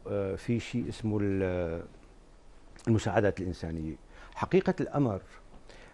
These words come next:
هلأ، آه، هو ال-، المطلوب قدرة، آه، المنظمات الدولية لكي تكون غطاء لقوى الحرب على سوريا،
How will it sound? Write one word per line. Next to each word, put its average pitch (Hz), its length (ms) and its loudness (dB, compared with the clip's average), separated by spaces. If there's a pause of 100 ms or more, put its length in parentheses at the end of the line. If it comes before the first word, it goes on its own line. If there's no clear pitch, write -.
هلأ، 104 340 2 (120)
آه، 95 400 -2 (640)
هو 120 360 4
ال-، 107 420 -2
المطلوب 147 540 4 (1400)
قدرة، 110 380 8 (840)
آه، 98 400 0
المنظمات 117 680 4
الدولية 80 520 -4 (460)
لكي 123 300 4
تكون 104 540 0 (340)
غطاء 104 640 2 (2500)
لقوى 117 1080 4
الحرب 98 380 0
على 73 180 -6
سوريا، 65 480 -10